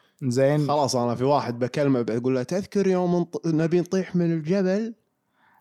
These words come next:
Speaker 1: هذه اسمها ثرو باك، آه، كول باك.
Speaker 2: ثرو باك، كول
Speaker 1: كول
Speaker 2: باك.
Speaker 1: باك، إي. مو مشكلة، إنزين. الحين راح
Speaker 2: إي.
Speaker 1: ندش بنمبر تو.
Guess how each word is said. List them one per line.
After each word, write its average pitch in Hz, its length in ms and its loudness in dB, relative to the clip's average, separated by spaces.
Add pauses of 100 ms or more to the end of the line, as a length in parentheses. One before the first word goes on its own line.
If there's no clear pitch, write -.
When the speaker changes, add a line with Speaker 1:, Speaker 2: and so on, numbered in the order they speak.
Speaker 1:
هذه 139 320 2
اسمها 147 280 2
ثرو 143 260 2
باك، 127 380 2
آه، 135 180 0
كول 147 280 4
باك. 127 180 4
Speaker 2:
ثرو 123 120 2
باك، 123 460 0
كول 127 140 0
Speaker 1:
كول 156 160 6
Speaker 2:
باك. 123 80 6
Speaker 1:
باك، 127 360 0
إي. 131 280 -2 (420)
مو 180 80 0
مشكلة، 156 420 -4
إنزين. 139 340 -12 (440)
الحين 240 400 -8
راح - 80 -2
Speaker 2:
إي. 120 120 -4
Speaker 1:
ندش 208 400 -8
بنمبر 190 680 -4 (140)
تو. 139 240 -6